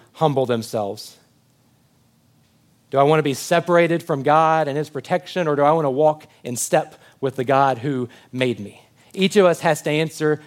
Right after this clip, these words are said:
this morning for ourselves, and each of us needs to understand that it's only through Jesus, it's only through him that we will choose humility. Jesus humbled himself to pay the penalty for our sins,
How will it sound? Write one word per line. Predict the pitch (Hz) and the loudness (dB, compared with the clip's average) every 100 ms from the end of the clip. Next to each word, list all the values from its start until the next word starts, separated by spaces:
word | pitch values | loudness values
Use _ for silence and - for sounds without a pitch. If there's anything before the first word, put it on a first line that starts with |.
| - | -4
this | 147 143 | -4 -2
morning | 147 143 139 | -2 -2 -4
for | 120 139 135 | -4 -2 0
ourselves, | 123 123 - 127 123 120 113 | 0 -4 -4 -2 0 0 -2
and | 127 | -4
each | 160 147 | -4 -2
of | 160 | 0
us | 147 - - - | 0 -2 -16 -6
needs | 160 135 | -4 -2
to | 151 | 0
understand | 151 156 - 143 135 131 | 0 -2 -4 -4 -2 -2
that | 131 | -2
it's | 127 | -2
only | 160 175 156 | 0 2 0
through | 147 143 | -2 -6
Jesus, | 113 110 156 113 95 - - - - _ _ _ _ _ | -6 -4 -4 -4 -8 -14 -14 -14 -20 _ _ _ _ _
it's | 143 185 | -6 0
only | 180 185 | 4 2
through | 180 165 | 2 -2
him | 139 156 139 | 0 0 0
that | 127 | -4
we | 120 143 | -2 -2
will | 131 127 | -2 -4
choose | - 139 131 - - _ | -4 -4 -4 -8 -20 _
humility. | - 123 110 101 - 147 _ _ _ _ _ _ _ _ _ _ _ _ _ - | -10 -8 -6 -8 -12 -20 _ _ _ _ _ _ _ _ _ _ _ _ _ -6
Jesus | 147 160 147 | -2 -2 -2
humbled | - 160 156 151 | -2 2 4 2
himself | 147 131 113 92 - - _ _ _ _ _ _ _ _ _ | -2 -6 -10 -12 -18 -20 _ _ _ _ _ _ _ _ _
to | - | -16
pay | - 135 | -6 -4
the | 117 | -4
penalty | - 139 120 131 | -4 -2 -2 -4
for | - 123 | -2 0
our | 117 | 0
sins, | 107 - - - | -2 -14 -20 -20